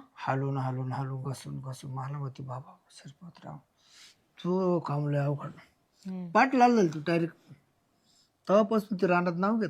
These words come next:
Speaker 1: नाही. मग ते, "नको, नको, तुमच्या नादी लागून नको. अवघड आहे."
Speaker 2: हम्म, हम्म, हम्म.
Speaker 1: हम्म? होऊन जाऊ दे पण.
Speaker 2: ए बाई, आता नाही ग बाई. बस झाली, माय पार जिरलीच आता.
Speaker 1: हम्म.
Speaker 2: फाटली ना माय पार.
Speaker 1: फाटली?
Speaker 2: मग?
Speaker 1: हं.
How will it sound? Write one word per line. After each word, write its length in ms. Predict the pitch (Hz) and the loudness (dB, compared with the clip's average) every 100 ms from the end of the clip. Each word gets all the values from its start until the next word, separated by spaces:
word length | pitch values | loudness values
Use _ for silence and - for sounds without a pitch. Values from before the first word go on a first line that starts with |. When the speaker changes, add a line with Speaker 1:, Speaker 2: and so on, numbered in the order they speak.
| 143 | -4
Speaker 1:
नाही. 180 | 139 151 | -6 -6
मग 120 | 151 | -6
ते, 160 | 147 | -4
"नको, 320 | 165 175 175 147 | -2 -4 -6 -10
नको, 280 | 156 - _ | -12 -18 _
तुमच्या 260 | 143 151 78 | -10 -8 -10
नादी 320 | 78 - 160 | -10 -10 -12
लागून 320 | 160 - 82 | -12 -14 -16
नको. 500 | 80 - _ _ - | -16 -18 _ _ -8
अवघड 300 | 143 147 147 | -6 -6 -8
आहे." 420 | 143 - _ _ | -12 -18 _ _
Speaker 2:
हम्म, 180 | 208 196 | -6 -4
हम्म, 160 | 196 190 | -4 -6
हम्म. 420 | 180 156 _ - | -8 -14 _ -8
Speaker 1:
हम्म? 1300 | 190 196 _ _ _ _ _ _ - - - - 143 | -8 -8 _ _ _ _ _ _ -20 -20 -20 -12 -6
होऊन 160 | 170 | -2
जाऊ 140 | 160 170 | 0 -2
दे 100 | 143 | -2
पण. 300 | - 139 139 - - - - - | -6 -8 -8 -12 -20 -20 -20 2
Speaker 2:
ए 60 | - | 12
बाई, 160 | 262 | 12
आता 300 | 240 240 - | 12 12 10
नाही 160 | 220 226 | 4 8
ग 60 | |
बाई. 200 | 269 247 139 - - _ _ - - 143 - | 12 12 10 0 -20 _ _ -20 -12 -12 4
बस 180 | 214 247 | 8 10
झाली, 200 | 247 196 | 10 8
माय 160 | 208 | 8
पार 260 | 220 202 202 | 8 8 8
जिरलीच 460 | 180 233 220 233 240 | 6 4 4 10 12
आता. 220 | 208 151 - _ _ - | 12 10 -6 _ _ -8
Speaker 1:
हम्म. 140 | 170 | 8
Speaker 2:
फाटली 340 | 202 208 214 233 | 12 12 8 6
ना 120 | 247 | 6
माय 140 | 277 | 6
पार. 220 | 262 185 147 - - - | 10 10 8 0 -20 -8
Speaker 1:
फाटली? 680 | 156 143 143 165 - - 233 | -4 -4 -2 -4 -6 -8 0
Speaker 2:
मग? 180 | 233 277 - _ | 2 2 -2 _
Speaker 1:
हं. 100 | 202 | -8